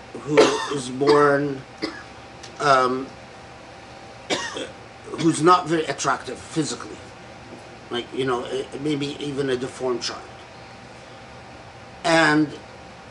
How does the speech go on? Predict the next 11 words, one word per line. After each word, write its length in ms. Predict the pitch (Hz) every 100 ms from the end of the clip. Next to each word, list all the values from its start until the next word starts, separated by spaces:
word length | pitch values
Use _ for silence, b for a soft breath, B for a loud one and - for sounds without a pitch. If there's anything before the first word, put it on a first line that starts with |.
| - - - - - - - - - - - - - - - - - - - - - - - 156 131
the, 400 | 156 156 151 - - - - - - - - - - - - - - - - - - - - - - - - - - - - - 180 180 - 175 151 139 -
then 320 | 190 220 226 156
there's, 540 | 165 180 165 147 - - - - - - 151 131 131
then 220 | 180 190
there's 280 | 185 160 135
the, 460 | 147 151 147 147 - -
a, 100 | 143
a 40 |
discussion 600 | 143 139 - 165 165 156
about 340 | 143 131 139 139
what, 280 | 139 175